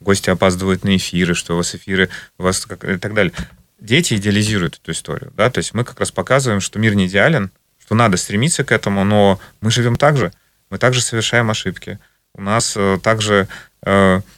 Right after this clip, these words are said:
когда мы делаем мероприятие с утра, у нас, э, ну, стоит один телевизор, должно быть три, вы просто об этом не знаете, да, и так далее. То есть это как бы вообще абсолютно нормальная история.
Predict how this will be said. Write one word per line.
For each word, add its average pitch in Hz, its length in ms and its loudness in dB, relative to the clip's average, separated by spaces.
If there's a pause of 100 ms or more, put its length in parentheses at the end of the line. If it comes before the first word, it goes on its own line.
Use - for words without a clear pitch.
(440)
когда 98 260 2
мы 101 120 4
делаем 101 260 4
мероприятие 98 580 0
с - 60 -14
утра, 101 500 2
у 92 120 -4
нас, 98 340 2
э, 90 220 2
ну, 98 160 4
стоит 95 260 2
один 98 200 4
телевизор, 98 440 2
должно 92 300 2
быть 87 160 -2
три, 104 200 0
вы 98 60 -4
просто 92 300 -6
об 92 80 -4
этом 95 180 -8
не 95 80 -6
знаете, 92 400 -4
да, 95 180 0
и 92 40 -2
так 98 160 0
далее. 82 280 2
То - 80 -8
есть 85 160 -2
это 120 140 -2
как 117 160 -2
бы 113 80 0
вообще 117 220 0
абсолютно 113 380 -4
нормальная 107 280 0
история. 156 360 2